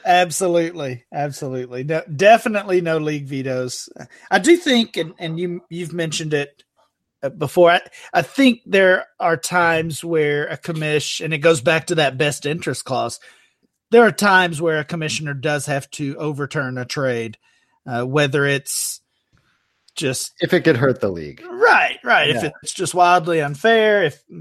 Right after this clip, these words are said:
Speaker 1: maybe if, if it's collusion or, or suspected collusion.
Speaker 2: Yeah.
Speaker 1: And that's
Speaker 2: Yeah.
Speaker 1: just a decision that, that the commissioner has to make.
Speaker 2: Yeah, there, there can, it's,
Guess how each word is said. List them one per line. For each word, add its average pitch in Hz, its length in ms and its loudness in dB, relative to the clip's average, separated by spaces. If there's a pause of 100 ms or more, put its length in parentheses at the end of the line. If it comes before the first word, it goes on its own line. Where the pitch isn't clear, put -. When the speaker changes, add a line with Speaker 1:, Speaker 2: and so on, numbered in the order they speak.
Speaker 1:
maybe 165 380 -2
if, - 240 -4 (180)
if 147 200 -8
it's - 260 -8
collusion 214 680 0
or, 156 180 -4
or 139 160 -8
suspected 202 680 -4
collusion. 180 520 0 (500)
Speaker 2:
Yeah. 87 280 -12 (280)
Speaker 1:
And 175 180 0
that's 143 200 6
Speaker 2:
Yeah. - 60 -6
Speaker 1:
just - 280 -8
a 156 120 -4
decision 139 840 -4
that, 131 260 -14
that 131 140 -8
the 127 80 -12
commissioner 123 440 -8
has 110 260 -8
to 117 60 -12
make. 98 440 -16
Speaker 2:
Yeah, 110 240 -6
there, 151 300 4
there 165 220 4
can, 151 400 0 (840)
it's, - 320 -8